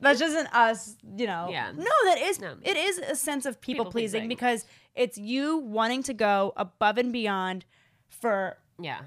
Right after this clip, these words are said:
Speaker 1: for an extra reason. Like, uh,
Speaker 2: Almost to make myself sleep better at night.
Speaker 1: Yeah.
Speaker 2: Yeah.
Speaker 1: Yeah.
Speaker 2: <laughs>
Speaker 1: Yeah, a hundred percent. Um,
Speaker 2: I, and I think the biggest problem with it is, like, there's no end. Like, there's no
Speaker 1: No.
Speaker 2: point where someone is just pleased.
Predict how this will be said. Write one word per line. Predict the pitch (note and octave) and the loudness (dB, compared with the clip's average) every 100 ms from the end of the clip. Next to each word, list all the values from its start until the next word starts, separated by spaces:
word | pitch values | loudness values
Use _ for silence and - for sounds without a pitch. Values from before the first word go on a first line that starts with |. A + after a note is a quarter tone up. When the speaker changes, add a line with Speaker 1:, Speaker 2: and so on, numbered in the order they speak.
| - | -6
Speaker 1:
for | B3+ | -2
an | G#3 B3+ - | 0 -2 -2
extra | A#3+ - - A#3 | -4 -4 -6 -6
reason. | A3 F#3 - G#2 | -6 -8 -10 -12
Like, | G#2+ _ _ _ _ _ _ - | -14 _ _ _ _ _ _ -16
uh, | - - | -16 -12
Speaker 2:
Almost | - D#4 F4+ | -4 -2 -2
to | F4 | -2
make | D#4 | -2
myself | B3+ C4+ B3 | 0 0 0
sleep | A#3+ | -2
better | F#3 E3+ | -2 0
at | C3+ | -2
night. | - - | -6 -8
Speaker 1:
Yeah. | C4 F#4+ C5 F3+ _ _ | -2 -2 -2 -8 _ _
Speaker 2:
Yeah. | F3+ C#4 D#4+ B3 C#4+ | 2 6 6 4 2
Speaker 1:
Yeah. | F4 E4+ - | 0 -2 -4
Speaker 2:
<laughs> | - - | -16 -4
Speaker 1:
Yeah, | C4 A#3 - | 0 0 -2
a | A3+ | -10
hundred | - D4 C#4 C#4+ | -6 -4 -4 -4
percent. | C4+ B3 A3+ F3+ - _ _ _ _ | -2 0 0 -2 -10 _ _ _ _
Um, | - A3+ G#3 G3 F#3+ | -4 -2 -2 -4 -4
Speaker 2:
I, | A#3 - | -2 2
and | B3+ | 2
I | C#4 | 2
think | C#4+ | -2
the | D4+ | -6
biggest | A#3 G#3+ - | -6 -8 -2
problem | F3+ F#3 | 0 0
with | D3+ | -2
it | D#3 | -4
is, | D#3 | -4
like, | E3 D3 | -4 -4
there's | E3+ | -6
no | F#3 G3+ - | -4 -6 -4
end. | C#3+ A2+ B2+ | -6 -6 -10
Like, | - D#3+ | -10 -8
there's | F#3 | 0
no | A#3+ B3+ B3 | 6 8 8
Speaker 1:
No. | |
Speaker 2:
point | A3+ G#3+ | 4 0
where | A3 | -2
someone | - F#3+ F3+ F3+ | -2 0 0 0
is | F#3 E3+ | -2 -6
just | F#3 E3 - | -4 -6 -6
pleased. | - C#3+ B2 - | -14 -14 -14 -18